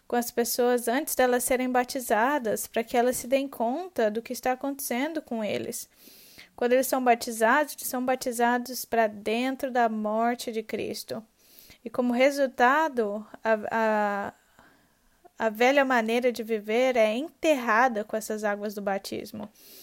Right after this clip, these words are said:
E eles são introduzidos em um novo ambiente. O que é esse novo ambiente? É o novo ambiente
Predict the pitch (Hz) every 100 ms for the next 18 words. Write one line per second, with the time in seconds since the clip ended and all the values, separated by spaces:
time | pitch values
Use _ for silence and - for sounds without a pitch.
0 | - _ 240 240 233 247 240 330 349 -
1 | 294 262 247 226 233 233 247 233 226 226
2 | 220 220 214 208 202 202 208 - - _
3 | _ _ _ _ _ 240 240 254 247 247
4 | 233 226 226 220 214 214 233 254 - 262
5 | 240 _ _ _ _ _ - 220 220 220
6 | 240 247 254 240 233 214 220 226 233 233
7 | 214